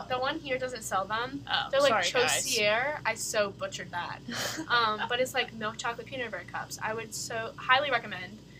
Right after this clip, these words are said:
Speaker 2: They're usually at Aldi, well, at least in my Aldi at home. But they
Speaker 1: Mm-hmm.
Speaker 2: weren't here, but maybe they just, like, ran
Speaker 1: Oh,
Speaker 2: out of them 'cause they're
Speaker 1: okay.
Speaker 2: so popular.
Speaker 1: We didn't look,
Speaker 2: <laughs>
Speaker 1: too.
Speaker 2: Yeah.
Speaker 1: Okay, Paige.
Speaker 2: They're pretty popular.
Speaker 1: Um, what's your favorite drink? Like,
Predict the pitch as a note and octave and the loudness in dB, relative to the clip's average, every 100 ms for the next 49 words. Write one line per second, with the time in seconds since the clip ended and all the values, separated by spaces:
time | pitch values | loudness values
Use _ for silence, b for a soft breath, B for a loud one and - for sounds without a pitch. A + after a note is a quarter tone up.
0 | B - B3+ C4 E4 E4 C4+ B3 A#3 A#3 | B -6 -2 -2 0 4 4 2 0 -8
1 | B3+ - A3 A3+ A#3 A3 A3+ G3+ F#3+ A3 | -8 -4 0 0 0 -4 -2 0 0 -2
2 | A3 F#3 G#3 G3+ G3 G3+ A3 A#3 A#3 A#3 | -4 -6 -4 -4 -6 -10 -8 -2 0 2
3 | C4 C4+ B3+ A3 G#3 G3 A3+ B3 B3+ B3+ | -2 -2 0 0 -2 -6 -6 -6 -6 -6
4 | B3 B3+ A#3+ G#3 G3 F#3 G3 A#3 B3 A#3 | -6 -6 -4 -4 -4 -6 -6 -8 -8 -8
5 | A3+ G#3+ G#3 F3+ - - - D4 F4+ - | -4 -2 -2 -4 -6 -8 -4 0 0 0
6 | F#3 - - G#4+ G4+ F4 - - - B | -4 -6 4 6 6 4 4 0 -2 B
7 | B B B - G#3+ B3+ A3+ C#3 - - | B B B -8 0 0 0 -4 -6 -12
8 | - - - - - A3+ G#3+ - E3 - | -10 -12 -12 -16 -14 -12 -12 -12 -14 -12
9 | - - - - - - - - C4+ C4+ | -8 -8 -8 -12 -16 -20 -20 -10 -6 -6
10 | C#4 C4+ A#3+ B3+ F4+ A4 A3 C#4 G#3+ G#3+ | -6 -6 -4 -4 -4 -2 -2 -4 -6 -6
11 | G3+ G3+ - - - - G#3 | -8 -10 -16 -16 -20 -10 -8